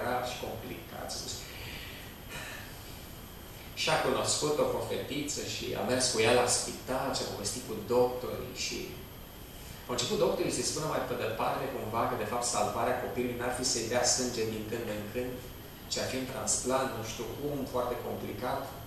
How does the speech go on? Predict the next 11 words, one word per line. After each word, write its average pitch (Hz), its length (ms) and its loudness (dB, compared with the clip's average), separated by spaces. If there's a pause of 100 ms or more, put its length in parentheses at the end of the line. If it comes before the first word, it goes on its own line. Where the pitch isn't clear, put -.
(120)
de 107 60 2 (120)
măduvă 120 400 4 (100)
sau - 160 -2
de 104 100 -4
nu - 100 -6
știu - 200 -8
ce, 123 100 -2 (1600)
cu - 80 -6
anume 139 260 4 (140)
riscuri 127 520 8 (480)
care 123 180 6